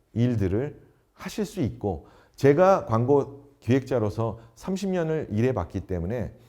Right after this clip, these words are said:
정말 저는 이 직업을 선택한 거를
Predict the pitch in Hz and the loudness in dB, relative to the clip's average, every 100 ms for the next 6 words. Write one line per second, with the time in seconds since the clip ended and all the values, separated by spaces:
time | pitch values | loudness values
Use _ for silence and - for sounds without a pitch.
0 | _ - _ - 139 175 180 131 110 127 | _ -20 _ -4 -2 0 0 0 -2 -2
1 | 92 - _ _ - 147 185 160 117 120 | -6 -12 _ _ -4 -2 0 -2 0 2
2 | 110 127 113 156 156 156 - 110 87 87 | 2 0 -2 -6 -6 -6 -4 -6 -2 -2
3 | 123 80 | -2 -4